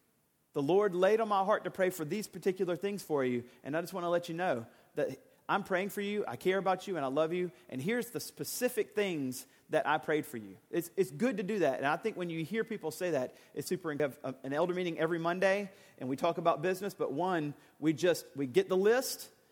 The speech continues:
and we just go through the list, and we pray for a solid hour, and then wherever we finish, we stop, and we pick up the next Sunday, if we can remember, or the next month, <laughs> if we can remember where we were.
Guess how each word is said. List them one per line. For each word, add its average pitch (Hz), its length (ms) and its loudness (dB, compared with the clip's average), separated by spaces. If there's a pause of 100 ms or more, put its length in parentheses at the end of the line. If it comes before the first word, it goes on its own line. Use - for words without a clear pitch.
(240)
and 143 100 -2
we 147 80 2
just 127 200 0
go 180 180 6
through 214 160 0
the 208 120 4
list, 185 300 2
and 156 80 -4
we 165 80 0
pray 165 220 2
for 147 180 0
a 127 40 0
solid 170 380 2
hour, 139 420 2 (240)
and 127 120 -4
then 139 100 0
wherever 160 240 4
we 175 140 2
finish, 196 340 -4
we 147 100 -4
stop, 170 380 0
and 131 80 -8
we 127 80 -4
pick 165 220 -2
up 175 100 0
the 151 80 0
next 170 220 -2
Sunday, 185 340 2
if 170 140 -10
we 143 60 -6
can 135 140 -8
remember, 170 420 -2
or 139 80 0
the 139 80 -2
next 160 200 0
month, 180 220 0
<laughs> - 40 -18
if - 100 -16
we 170 80 0
can 160 160 -10
remember 160 320 0
where 170 140 4
we 160 100 0
were. 175 260 2